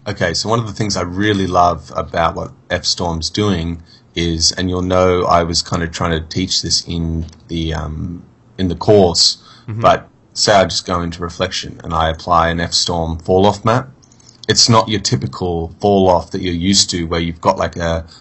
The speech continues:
Speaker 1: black and white color and you're, like, you're plugging in a texture or something into both of those. This, you can actually see, like, a physical representation of what the I O R is in the
Speaker 2: Yeah.
Speaker 1: fall-off.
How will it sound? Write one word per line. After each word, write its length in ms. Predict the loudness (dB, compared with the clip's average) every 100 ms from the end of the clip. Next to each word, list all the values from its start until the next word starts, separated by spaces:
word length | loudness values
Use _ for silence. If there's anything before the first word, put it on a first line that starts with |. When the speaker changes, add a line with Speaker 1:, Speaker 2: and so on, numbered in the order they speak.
| _
Speaker 1:
black 260 | 2 2 0
and 180 | -6 0
white 260 | 0 0
color 420 | -4 -2 0 -2 -6 _ _ _ -2
and 640 | 0 0 -2 -4 -6 -10 _ _ _ _ _ _ _
you're, 160 | -4 -4 -4
like, 120 | -4
you're 80 | -4
plugging 420 | 0 2 2 -2
in 100 | -4
a 40 | -4
texture 460 | -4 -4 -4 -6
or 80 | -4
something 300 | -4 -6 -6
into 160 | -6 -6
both 300 | -2 -2 -2
of 80 | -4
those. 360 | -4 -4 -8 -14 -14 0
This, 320 | 2 4 0
you 80 | -2
can 120 | -2
actually 340 | 0 -2 -2
see, 420 | 2 2 2 0
like, 220 | -2 -6 -8
a 40 |
physical 420 | -2 0 0 -2
representation 960 | -4 -4 -6 -10 -10 -6 -4 -4 -6 -8
of 200 | -8 -4
what 300 | -4 -4 -6
the 100 | 2
I 200 | 2 4
O 80 | 4
R 240 | 2 2
is 320 | 0 -4 -6 -16 _ _ -6
in 140 | -4
the 60 | -2
Speaker 2:
Yeah. 80 | -2
Speaker 1:
fall-off. 400 | 0 2 0